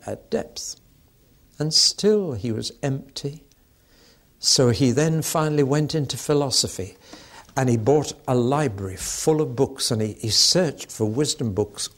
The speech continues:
all over, got them from Egypt. There was a lot of wisdom literature in Egypt, and he got a lot from there. And he filled this library, and he studied all the wisdom, and he studied all that great men had written.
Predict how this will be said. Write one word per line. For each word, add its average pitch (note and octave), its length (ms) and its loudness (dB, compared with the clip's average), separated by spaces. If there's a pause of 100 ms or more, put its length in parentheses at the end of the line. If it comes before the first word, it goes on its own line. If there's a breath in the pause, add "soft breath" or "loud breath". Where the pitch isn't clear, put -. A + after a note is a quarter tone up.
all D3+ 240 4
over, C3+ 280 0
got B2 200 0
them B2+ 120 -4
from A#2 240 0
Egypt. D3 340 -2
There A2 80 -4
was G2+ 140 -4
a G#2 80 0
lot A#2+ 160 0
of C#3+ 80 -2
wisdom C#3+ 340 -2
literature C#3+ 460 -2
in B2+ 80 -2
Egypt, C#3 400 -4 (440 loud breath)
and B2+ 120 2
he A2+ 60 4
got C#3 460 0 (160 loud breath)
a B2+ 120 2
lot C#3+ 260 2
from C3+ 240 -2
there. D3+ 420 0 (300 loud breath)
And C#3+ 140 2
he C3 100 4
filled E3+ 380 2
this E3 220 0
library, D3 420 2
and A#2 80 2
he A2 60 2
studied D#3 600 0
all D3 220 4
the D3 80 2
wisdom, D3+ 420 0
and A2+ 100 0
he G#2+ 80 -2
studied D#3+ 560 0
all D#3+ 220 2
that - 180 -8
great D3+ 280 0
men D#3 260 -2
had C#3+ 140 -6
written. D#3 500 -8